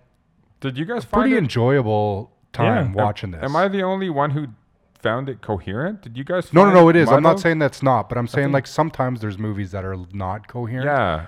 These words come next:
Speaker 2: but they have this memorable kind of, like, a lot of fun along the
Speaker 1: 'Cause,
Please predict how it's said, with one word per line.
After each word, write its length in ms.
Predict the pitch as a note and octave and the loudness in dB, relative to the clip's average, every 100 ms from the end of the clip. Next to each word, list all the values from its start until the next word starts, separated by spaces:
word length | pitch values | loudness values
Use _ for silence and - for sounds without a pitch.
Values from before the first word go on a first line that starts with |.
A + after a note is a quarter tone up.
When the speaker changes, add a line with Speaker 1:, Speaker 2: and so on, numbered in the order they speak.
| - | -8
Speaker 2:
but 160 | A#2+ - | -6 -2
they 120 | G#2+ | -2
have 240 | A2+ G#2+ | -2 -2
this 200 | A2 G2+ | -6 -8
memorable 680 | A2+ G#2+ G#2+ G#2+ G#2 G#2 G2+ | -6 -4 -4 -4 -4 -4 -6
kind 240 | - G2+ | -6 -6
of, 120 | G2 F#2 | -6 -6
like, 280 | F#2+ - _ _ _ - | -8 -10 _ _ _ -8
a 100 | A#2+ | -4
lot 320 | A#2+ A#2+ B2 | 0 0 0
of 80 | A#2 | -4
fun 300 | - A2 G#2 | -6 -6 -4
along 360 | G2+ G2 F#2+ | -6 -6 -8
the 60 | F#2 | -8
Speaker 1:
'Cause, 180 | F#2 | -8